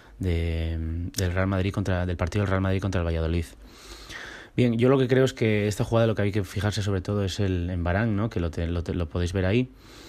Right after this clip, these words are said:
Eh, Enes Unal es el jugador que está, que está más arriba en la imagen,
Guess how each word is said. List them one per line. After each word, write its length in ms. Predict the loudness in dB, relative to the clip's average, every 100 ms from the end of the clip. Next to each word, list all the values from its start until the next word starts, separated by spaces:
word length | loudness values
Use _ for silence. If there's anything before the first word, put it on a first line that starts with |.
| -18 -16 -6
Eh, 300 | -2 0 0
Enes 220 | 0 0 0
Unal 160 | 0
es 120 | 0
el 340 | 0 0 0 -2
jugador 300 | -2 -2 -2
que 80 | -4
está, 480 | -2 0 0 0 -4
que 60 |
está 120 | -4 -2
más 160 | 0
arriba 220 | 0 0
en 80 | 0
la 60 | 2
imagen, 480 | 2 2 2 0